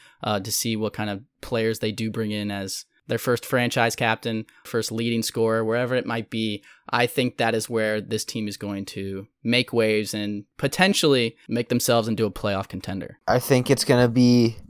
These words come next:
Speaker 2: a, a fun expansion draft. I think there's gonna be some surprises. Um, certainly some, a lot of internal debate, uh, in, in the Seattle front office. I know that the ownership is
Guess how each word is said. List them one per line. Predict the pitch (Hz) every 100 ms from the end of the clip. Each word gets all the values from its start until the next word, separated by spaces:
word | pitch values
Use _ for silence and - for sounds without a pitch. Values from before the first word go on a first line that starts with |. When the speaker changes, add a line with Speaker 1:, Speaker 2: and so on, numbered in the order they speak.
| - - _ - -
Speaker 2:
a, | 123
a | 120 117
fun | - 127 131
expansion | 131 - - 117 139 131
draft. | 143 139
I | 110
think | 123 113
there's | 120 113
gonna | 117 113
be | 107
some | 117 117
surprises. | - 98 107 95 104 113 131 139 - _ _ _
Um, | 101 104 101 95 90 85 - _ _ - -
certainly | - - 131 147 135 131
some, | 127 117
a | 113
lot | 113
of | 117
internal | 107 113 110 104
debate, | 92 107 104 - _ _ _ _
uh, | - 95 90 87 -
in, | 107 107
in | 107
the | 104
Seattle | - 104 98
front | - 98
office. | 95 - 101
I | 101
know | 101
that | 101 -
the | 107
ownership | 104 101 - 104 101
is | 92 -